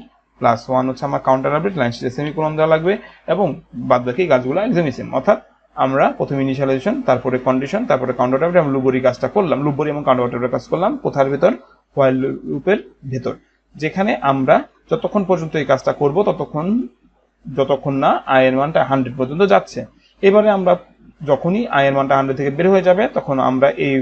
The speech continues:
কাজটা থেকে, এই লুপ থেকে বের হয়ে আমরা এস এর মানটাকে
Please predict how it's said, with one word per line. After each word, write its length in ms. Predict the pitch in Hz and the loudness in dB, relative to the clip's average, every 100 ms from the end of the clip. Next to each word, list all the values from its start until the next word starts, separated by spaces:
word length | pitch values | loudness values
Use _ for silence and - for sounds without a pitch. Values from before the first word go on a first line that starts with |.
| 127 - | 0 0
কাজটা 280 | 127 - 131 127 - | 0 0 -6 -6 -10
থেকে, 200 | 139 147 165 165 | -6 -4 -2 -2
এই 80 | 139 | -2
লুপ 120 | 135 135 | -2 -4
থেকে 140 | 135 143 | -4 2
বের 120 | 135 135 | 4 4
হয়ে 140 | 165 320 - _ - | 2 0 -2 _ 0
আমরা 160 | 131 135 - 131 | 2 2 2 0
এস 80 | 135 | 0
এর 60 | 127 | -2
মানটাকে 260 | 123 147 | -2 -2